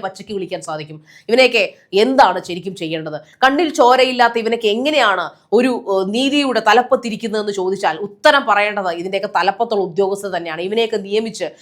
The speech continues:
ഇവരെയൊക്കെ സ്വഭാവ സർട്ടിഫിക്കറ്റും കൂടെ, ഏഹ്, കൊടുത്തിട്ടുണ്ടാവുമല്ലോ, ഏഹ്, ഗുഡ് സർട്ടിഫിക്കറ്റ്, കോൺടാക്ട് സർട്ടിഫിക്കറ്റ്, അങ്ങനെയൊക്കെ കൊടുക്കുന്നവരെയാണ് ആദ്യം ശിക്ഷിക്കേണ്ടത്. അല്ലെങ്കിൽ ഈ പറയപ്പെടുന്ന പോലെ സൈന്യ, സേനയിൽ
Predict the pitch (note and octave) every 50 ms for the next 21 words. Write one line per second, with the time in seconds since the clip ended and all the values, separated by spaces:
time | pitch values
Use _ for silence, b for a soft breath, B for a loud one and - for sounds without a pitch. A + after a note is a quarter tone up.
0 | b b G3+ A#3 B3+ A#3 A#3 A3+ - A3+ A3 A3+ A#3 A#3 B3+ C4 B3+ - A3 A3
1 | - - D4 A3+ D4 C4 C#4+ A3+ C#4 B3 A#3+ A3 G#3+ G#3 F3+ B B B B B
2 | F#3 G3 G3 - F#3 - - - G#3+ A3+ A3 G#3+ G3 G3+ G3+ G3 F#3 D#3+ D3+ C#3
3 | - - E3 F3+ E3 E3 E3+ E3 D#3+ F3+ G3 A#3+ - - C#4+ A#3+ G#3 B3 A3+ G#3+
4 | G3+ - G#3 G#3 G3+ A3 A3 A3 A3+ G3 G#3 F#3 F#3 F3 F3+ F3 E3+ - G3 A3+
5 | C4 D4 D#4 D#4 C4 - - A3 G#3+ A#3 A3 - B3+ C#4 C#4+ C#4+ C#4 B3+ G#3+ F#3+
6 | F3 E3+ F#3 F#3+ F#3 A3 G#3+ - F#3 F3 - G3 E3+ F3+ D#3+ D#3+ D3 D3 F3 A3
7 | C4+ D4+ F4+ G4 G4 G4 B B B B B A#3+ C4 - B3+ A3+ A#3+ B3 A3+ B3
8 | A#3+ A#3+ A#3 A3 G#3 F#3 F3 E3+ - b b b b - A#3 A3 B3+ B3+ C4+ C4+
9 | A#3+ F#3+ - - - A#3 A#3 C4 C#4+ E4 F4+ E4